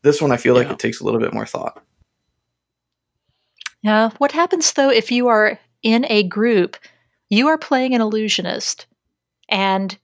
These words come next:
Speaker 3: you are trying to present yourself as just an ordinary wizard instead, but your party also has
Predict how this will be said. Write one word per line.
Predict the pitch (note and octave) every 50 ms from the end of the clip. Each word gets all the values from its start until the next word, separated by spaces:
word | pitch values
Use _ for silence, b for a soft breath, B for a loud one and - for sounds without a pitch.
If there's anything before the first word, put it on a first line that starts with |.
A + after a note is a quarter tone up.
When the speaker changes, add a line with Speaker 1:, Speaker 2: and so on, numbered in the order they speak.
| _ -
Speaker 3:
you | G3 F3+ G3 G#3 G#3 G#3+
are | G#3 G3+ G3
trying | F#3+ - - A3 G3 G3+ G3
to | F3+ F#3+
present | - - G3+ F3 - G#3 G3+ G#3
yourself | - G3+ F#3+ - - - G3+ F3 F3+ F#3+ F#3 - - -
as | G3 F#3+ F#3+ F#3 F3 -
just | - - G3+ F#3+ F#3 F3+ - - A#3+
an | G3 F3+
ordinary | - G3+ G#3 G3+ - F#3+ F#3 F#3 F3+ F3 F3+
wizard | F3 G3 A3+ G#3+ G3 F#3+ E3+ E3
instead, | - F#3 F3 F3 - - - G#3+ G#3+ G3 - F2+ - F#3+ F#3 _ _ _ _ _ _ _ _ _ _ _ _ _ _ _ _ -
but | F3 A3 A3+ A#3+ B3 B3 - -
your | - G3+ G#3+ A3
party | G#3+ - - B3 C4 C4 C4+ B3+ - -
also | - A3 C4 C#4 - - - A#3 A3+
has | A3 A3 B3 C#4 C#4 G#3+ F3 - - E3+ - - -